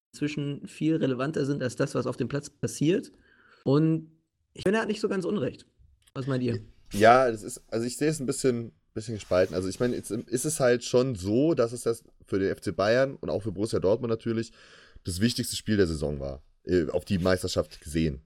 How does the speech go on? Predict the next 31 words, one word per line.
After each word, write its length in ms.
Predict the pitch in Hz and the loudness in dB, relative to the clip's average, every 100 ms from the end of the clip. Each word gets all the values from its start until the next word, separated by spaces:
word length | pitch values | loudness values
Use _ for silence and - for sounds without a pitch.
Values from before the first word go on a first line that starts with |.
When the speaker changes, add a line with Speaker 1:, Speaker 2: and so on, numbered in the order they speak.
| _ | _
Speaker 2:
so, 260 | 87 82 | -2 0
ne? 240 | 82 110 139 | 2 2 2
Und, 260 | 107 117 - - - - _ _ _ | 0 -4 -10 -20 -20 -20 _ _ _
ähm, 400 | 98 98 95 95 | 4 4 4 -4
viele 240 | 82 120 110 | -2 2 4
haben 140 | 110 | 4
ja 80 | 107 | 0
auch 40 | |
vom 200 | - 95 | -2 -6
wichtigsten 360 | 104 - 110 - | -6 -6 -10 -6
Bundesligaspiel 600 | 101 117 - 101 95 113 | -4 -4 -4 -4 -2 -2
seit 140 | 95 82 | -2 -2
sieben 180 | 101 | -2
Jahren 400 | 90 92 131 135 | 2 2 2 0
geschrieben 460 | 120 - - 135 123 | -2 -6 -4 -4 0
oder 120 | 117 | 2
gesprochen, 520 | 117 - 120 127 123 | 0 0 -2 -2 -2
so, 180 | 107 117 | 0 2
und 240 | 113 92 82 | 2 -2 -12
das 100 | - - _ _ | -16 -16 _ _
kann 180 | - 104 | -6 -6
ich 120 | 107 | -2
auch 300 | 101 127 - _ 80 - | 2 2 0 _ -18 -8
in 140 | 113 | -8
Teilen 280 | 117 120 120 | -2 0 2
nachvollziehen, 500 | 123 120 117 - 123 | 0 -2 -4 -2 0
warum 180 | 113 113 | 2 2
man 100 | 117 | 0
sowas 240 | 113 117 | 0 0
sagt. 320 | 117 123 - _ _ _ _ _ _ _ _ - | -2 -4 -6 _ _ _ _ _ _ _ _ 2
Ähm, 400 | 101 98 95 | 2 2 -2